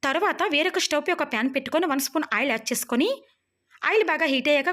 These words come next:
కొన్ని వెల్లుల్లి వేసుకొని వేగిన తర్వాత కొన్ని పోపు దినుసులు, కొంచెం కరివేపాకు, కొన్ని ఎండుమిర్చి కూడా వేసుకొని అవి కూడా బాగా ఫ్రై అయ్యాక మనం పక్కన మరిగించుకుంటున్న తర్వాని చారుని అందులో యాడ్ చేసుకొని స్టవ్ ఆఫ్ చేసుకోవాలి.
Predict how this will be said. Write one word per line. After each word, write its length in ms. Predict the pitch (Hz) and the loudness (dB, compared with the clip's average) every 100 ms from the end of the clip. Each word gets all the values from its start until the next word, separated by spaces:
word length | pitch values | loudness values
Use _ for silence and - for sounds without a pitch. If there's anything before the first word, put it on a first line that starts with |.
| 349 | 0
కొన్ని 160 | 277 233 | 0 0
వెల్లుల్లి 280 | 240 339 349 | 0 2 2
వేసుకొని 300 | 269 277 277 208 | 0 0 0 0
వేగిన 200 | 202 254 220 | 0 -2 -2
తర్వాత 280 | 202 214 330 480 302 - - - - - | -4 -2 -2 0 -2 -6 -18 -20 -8 -2
కొన్ని 180 | 349 349 | 0 2
పోపు 180 | 294 311 370 | 2 2 0
దినుసులు, 320 | 330 359 466 381 | 0 2 2 2
కొంచెం 220 | 339 330 269 | 0 -2 0
కరివేపాకు, 420 | 247 339 339 392 392 | 0 0 0 0 2
కొన్ని 120 | 285 233 | 2 2
ఎండుమిర్చి 340 | 277 330 - 311 | 2 0 -2 -2
కూడా 120 | 262 | 0
వేసుకొని 300 | 233 - 311 | -2 -2 0
అవి 120 | 247 339 | 0 0
కూడా 120 | 381 254 | 0 0
బాగా 160 | 247 311 | -2 -2
ఫ్రై 120 | 233 220 | 0 0
అయ్యాక 260 | 226 220 320 605 - _ _ _ _ _ _ _ _ _ _ _ _ | 0 0 -2 -2 -6 _ _ _ _ _ _ _ _ _ _ _ _
మనం 140 | 320 370 285 | -2 0 -2
పక్కన 200 | 262 453 359 | -2 0 2
మరిగించుకుంటున్న 580 | 294 320 - 294 277 294 247 | 2 0 -2 -2 0 0 0
తర్వాని 280 | 262 339 330 | 0 0 0
చారుని 220 | 277 262 | 0 0
అందులో 160 | 226 226 202 | 0 0 -2
యాడ్ 180 | 214 285 | -2 -4
చేసుకొని 380 | 269 - 311 605 - _ _ _ _ _ _ _ _ _ _ _ _ _ _ - - - | -2 0 0 0 -4 _ _ _ _ _ _ _ _ _ _ _ _ _ _ -16 -6 -2
స్టవ్ 200 | 466 240 | 0 0
ఆఫ్ 100 | - | -2
చేసుకోవాలి. 520 | 196 - 196 180 175 | -4 -2 -2 -2 -4